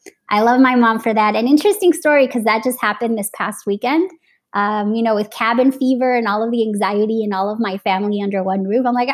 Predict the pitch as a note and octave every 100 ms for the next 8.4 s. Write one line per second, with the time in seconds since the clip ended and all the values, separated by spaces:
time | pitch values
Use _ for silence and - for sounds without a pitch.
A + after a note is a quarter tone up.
0 | E4 - - F4 E4 E4 E4+ E4 E4+ E4+
1 | D#4 D#4 D#4+ - D#4 D4+ C4+ C#4+ D#4+ D#4
2 | C#4 E4+ G4+ G#4+ F#4+ F4 E4 G4+ G4 F#4+
3 | - F4 F4 B3+ A#3 _ _ _ _ -
4 | C#4 C4+ C4+ C4+ C4 - A3+ A3+ A3 G#3
5 | G#3 G#3 B3+ D#4 E4 C#4+ C4 A#3+ A#3 -
6 | A3+ B3+ C4 A#3+ A3 C4+ - A3 G#3 -
7 | G#3+ G#3 G3+ G#3 G3+ F#3 G3 G3+ F#3 F3+
8 | F3 E3 E3 D#3